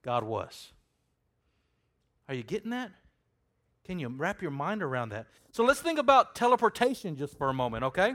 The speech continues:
So tri-, time travel, teleportation. You know, that would be an awesome way to travel.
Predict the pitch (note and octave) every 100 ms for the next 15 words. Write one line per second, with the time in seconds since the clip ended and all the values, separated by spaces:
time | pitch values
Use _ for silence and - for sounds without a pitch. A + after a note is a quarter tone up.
0 | - - _ E3 - F3+ G3+ E3 G3 G#3
1 | - G#3 G#3 G#3 G#3 G#3 G3 G#3+ G#3+ A3
2 | G3+ - _ A3+ A3 G3 - - - -
3 | C#4 C4 A#3+ G#3+ A3 A3 G#3 F#3+ F3+ E3
4 | C3+ A2